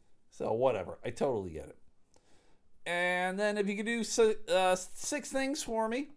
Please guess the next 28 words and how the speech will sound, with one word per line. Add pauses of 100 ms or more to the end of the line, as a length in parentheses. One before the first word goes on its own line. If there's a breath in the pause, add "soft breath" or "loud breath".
(160)
I
already
talked
about
Magic
J
B
M.
That's
my
boy
John
Midgley.
He's
on
Facebook.
He's
a
social
worker. (280 loud breath)
He
still
continues
to
do
the
social
working.